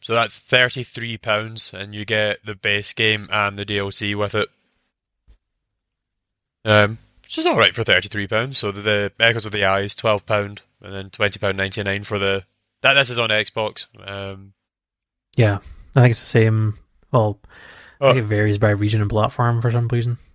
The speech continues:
Speaker 2: uh, which is really weird.
Speaker 1: Uh, for some reason, I think PlayStation's a wee bit cheaper for some reason.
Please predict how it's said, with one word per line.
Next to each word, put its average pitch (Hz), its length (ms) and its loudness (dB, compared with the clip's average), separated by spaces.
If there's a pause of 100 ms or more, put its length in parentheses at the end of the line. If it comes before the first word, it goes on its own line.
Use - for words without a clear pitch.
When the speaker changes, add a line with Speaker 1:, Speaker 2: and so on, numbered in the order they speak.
Speaker 2:
uh, 120 160 -2
which 117 160 -4
is 117 60 -8
really 110 200 0
weird. 107 240 2
Speaker 1:
Uh, 143 340 8
for 131 300 -8
some 143 220 -2
reason, 139 180 -4
I 143 80 -2
think - 420 2 (280)
PlayStation's 131 720 0
a 127 60 -4
wee 120 420 -6
bit 127 220 0 (420)
cheaper 226 560 2 (300)
for 196 100 2
some 196 220 -2
reason. 202 340 -10